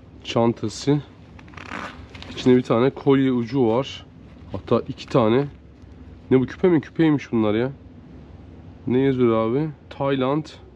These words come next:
Bres küpe. Şunları bir çıkartalım. Şimdi buranın altına bakmak lazım.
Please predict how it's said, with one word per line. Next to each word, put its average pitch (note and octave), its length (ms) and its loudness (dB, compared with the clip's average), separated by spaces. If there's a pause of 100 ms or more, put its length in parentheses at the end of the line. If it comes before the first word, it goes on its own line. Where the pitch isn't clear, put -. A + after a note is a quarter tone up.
(760)
Bres B2 560 2 (440)
küpe. C3+ 460 2 (1040)
Şunları A#2+ 460 4
bir B2 40 2
çıkartalım. B2+ 680 2 (2750)
Şimdi A#2+ 180 0
buranın B2+ 200 6
altına C3+ 440 2
bakmak C#3 420 0
lazım. A#2+ 360 0